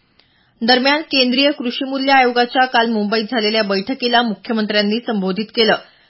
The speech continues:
कांदा निर्यात, सोयाबीन तसंच कपाशीच्या किमान हमी भावाकडे लक्ष देण्याची, तसंच तेलाची आयात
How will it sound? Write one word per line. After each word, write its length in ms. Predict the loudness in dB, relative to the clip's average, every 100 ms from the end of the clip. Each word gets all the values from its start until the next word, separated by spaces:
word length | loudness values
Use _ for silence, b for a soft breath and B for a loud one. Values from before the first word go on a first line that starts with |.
| _
कांदा 320 | 4 6 4
निर्यात, 360 | 2 2 2 0 0
सोयाबीन 480 | 0 2 2 0 -4 -4
तसंच 260 | -6 -6 -4
कपाशीच्या 540 | 0 0 0 -2 -2
किमान 400 | 0 0 0 2
हमी 200 | 0 -2
भावाकडे 520 | -2 0 0 0 0
लक्ष 180 | -2 -2 -4
देण्याची, 460 | 0 0 0 0 -2 B B B -2
तसंच 280 | 0 0 0
तेलाची 500 | 0 2 2 4 4
आयात 220 | 4